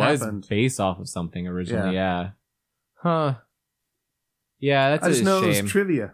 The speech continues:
Speaker 2: and it was fun. I used to play that shit with my family.
Speaker 1: We had, uh, it was when I was in college, so we had a whole apartment rented out,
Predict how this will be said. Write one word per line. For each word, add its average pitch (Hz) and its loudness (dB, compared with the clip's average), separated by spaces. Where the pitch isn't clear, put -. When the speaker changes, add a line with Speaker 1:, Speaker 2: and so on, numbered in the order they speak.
Speaker 2:
and 131 -8
it - -4
was 120 -10
fun. 160 -6
I - -20
used - -20
to - -20
play 120 -10
that 113 -8
shit 123 -12
with 110 -12
my 113 -10
family. 131 -8
Speaker 1:
We 131 -2
had, 160 2
uh, 113 2
it 113 -2
was 127 -2
when 127 -2
I 127 0
was 117 0
in 101 -4
college, 104 -2
so 104 -2
we 110 0
had 117 0
a 95 -2
whole 110 -2
apartment 107 -2
rented 98 -4
out, 92 -2